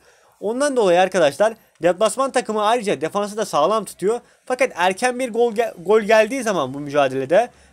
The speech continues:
ben her iki ekibin de birbirine gol atmasını bekliyorum. Fakat bu maç biraz riskli bir maçtır arkadaşlar, onu belirteyim. Ondan dolayı ana kuponlarınıza veya ideal kuponlarınıza almanızı önermiyorum.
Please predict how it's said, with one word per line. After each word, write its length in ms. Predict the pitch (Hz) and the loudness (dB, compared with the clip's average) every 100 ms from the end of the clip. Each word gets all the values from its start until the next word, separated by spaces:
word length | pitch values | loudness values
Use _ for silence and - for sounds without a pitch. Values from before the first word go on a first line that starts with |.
| _ | _
ben 160 | 233 233 | -2 0
her 120 | 247 | -4
iki 160 | 254 226 | -4 -8
ekibin 300 | - 190 160 | -6 -6 -4
de 100 | 170 | -4
birbirine 280 | 175 190 | -4 -6
gol 140 | 208 185 | 0 2
atmasını 460 | 180 170 - 165 | 2 -4 -10 -8
bekliyorum. 480 | 156 151 202 156 214 - _ _ | -8 -6 -4 -4 -6 -12 _ _
Fakat 320 | 170 269 269 240 | -4 0 0 -2
bu 100 | 247 | -6
maç 320 | 262 262 - | -6 -8 -4
biraz 300 | 262 262 185 | -2 -2 -4
riskli 340 | 202 - 285 | -6 -4 -6
bir 80 | 226 | -6
maçtır 320 | 160 135 - | -6 -6 -4
arkadaşlar, 480 | 131 123 131 117 127 | -4 -2 -4 -4 -8
onu 180 | 160 190 | -6 -2
belirteyim. 460 | 156 123 190 254 - - - _ | -4 -4 -8 -10 -14 -20 -20 _
Ondan 360 | - 196 240 254 | -10 -6 -4 -2
dolayı 260 | 247 247 208 | 2 2 2
ana 240 | 214 240 | -2 -4
kuponlarınıza 640 | - 247 240 240 240 226 226 | -4 -6 -4 -2 -2 0 4
veya 160 | 233 | 4
ideal 320 | 202 196 226 233 | 4 4 2 2
kuponlarınıza 540 | - 226 226 226 226 | -2 -2 -2 0 2
almanızı 580 | 214 226 226 208 240 185 | 2 0 -4 0 0 0
önermiyorum. 680 | 202 247 233 180 147 233 | 0 0 0 0 -2 -2